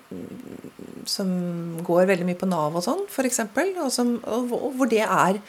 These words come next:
helt forferdelig vanskelig å motta hjelp fra nav. Det er, jeg har aldri gjort det, men jeg vet at det er det. Jeg skjønner det veldig godt, også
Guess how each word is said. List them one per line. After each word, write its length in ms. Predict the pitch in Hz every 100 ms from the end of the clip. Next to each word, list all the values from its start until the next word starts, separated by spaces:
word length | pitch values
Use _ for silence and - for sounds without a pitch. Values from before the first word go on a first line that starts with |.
| - - -
helt 280 | - 143 -
forferdelig 480 | 208 - 170 147 196
vanskelig 440 | 208 151 - 190
å 40 | 190
motta 360 | 156 - 190
hjelp 240 | 175 123 -
fra 160 | - 156
nav. 320 | 123 120 - - - - - -
Det 120 | 226
er, 260 | 247 202 180
jeg 200 | 190 165
har 180 | 170
aldri 300 | 233 175 170
gjort 260 | 175 175 - _
det, 160 | 330 415
men 180 | 311 294
jeg 120 | 247
vet 440 | 151 117 160 -
at 100 | 202
det 80 | 233 156 120
er 80 |
det. 80 | 98 107 - - - - - -
Jeg 180 | 233
skjønner 380 | - 196 170 196
det 100 | 202
veldig 220 | 196 156 175
godt, 320 | 269 - -
også 320 | 175 - 190